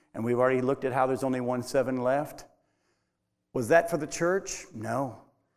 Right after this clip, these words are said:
Seventy-sevens were decreed for Israel and the city of Jerusalem. There's a difference between the church and Israel.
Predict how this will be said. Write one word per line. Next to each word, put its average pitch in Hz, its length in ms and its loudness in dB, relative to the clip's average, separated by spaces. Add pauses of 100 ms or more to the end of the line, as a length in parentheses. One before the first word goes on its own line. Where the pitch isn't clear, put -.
(180)
Seventy-sevens 156 840 2
were 135 80 0
decreed 131 460 -2
for 131 180 -4
Israel 123 840 -4 (760)
and 117 100 -2
the 117 60 -2
city 123 260 -2
of 110 140 -4
Jerusalem. 120 720 -8 (1200)
There's 139 140 0
a 143 40 2
difference 180 320 4
between 143 360 -2
the 120 60 -4
church 120 420 -4
and 110 100 -8
Israel. 110 480 -10